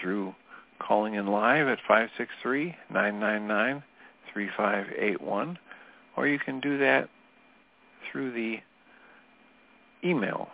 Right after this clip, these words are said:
at T J H at mindshifters hyphen academy dot org or Jeanie at J E A N I E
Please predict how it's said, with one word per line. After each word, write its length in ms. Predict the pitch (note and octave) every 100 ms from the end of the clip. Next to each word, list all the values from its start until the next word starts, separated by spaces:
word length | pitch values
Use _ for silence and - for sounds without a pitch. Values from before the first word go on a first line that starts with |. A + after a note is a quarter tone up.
| -
at 140 | - - -
T 160 | F3+ F3 D3+
J 60 | C#3+
H 480 | C#3 - F#2+ - - - -
at 180 | - D#2+
mindshifters 880 | E2 G#2+ B2+ C#3 - C3 - B2 A#2+ -
hyphen 560 | - A#2+ A#2+ - A2+ G#2
academy 680 | G2 - B2 A2+ A2 G#2+ G#2+
dot 220 | - - -
org 320 | A2+ C#3+ C#3+ - - _ _ _ _ _ - _ - _ - _ - -
or 180 | - G#2
Jeanie 600 | - D#3+ F#3+ D3 E2+ - - _ _ - - - - -
at 220 | G#2 D#2 - - _ - _ _ _ - -
J 60 |
E 640 | G#2+ C3 E3+ B3+ D#3+ F3 G3
A 420 | C3 G#2+ G#2 A#2 -
N 240 | A2 A#2
I 280 | F2 G#2 G#2
E 500 | G2 B2 A2+ G2 E2+